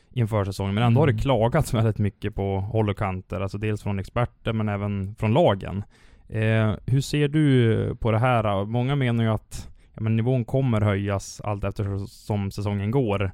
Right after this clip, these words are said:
Speaker 1: att det inte kommer
Speaker 2: Ja.
Speaker 1: vara lika nitigt som det är just nu kring slashingar.
Speaker 2: Nej. Och, eh, jag skulle väl kanske tycka också att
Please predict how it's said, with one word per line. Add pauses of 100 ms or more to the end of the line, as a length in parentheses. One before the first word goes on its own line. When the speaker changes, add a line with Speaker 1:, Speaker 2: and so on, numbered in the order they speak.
(120)
Speaker 1:
att
det
inte
kommer
Speaker 2:
Ja.
Speaker 1:
vara
lika
nitigt
som
det
är
just
nu
kring
slashingar. (220)
Speaker 2:
Nej. (520)
Och,
eh, (800)
jag (220)
skulle
väl
kanske
tycka
också
att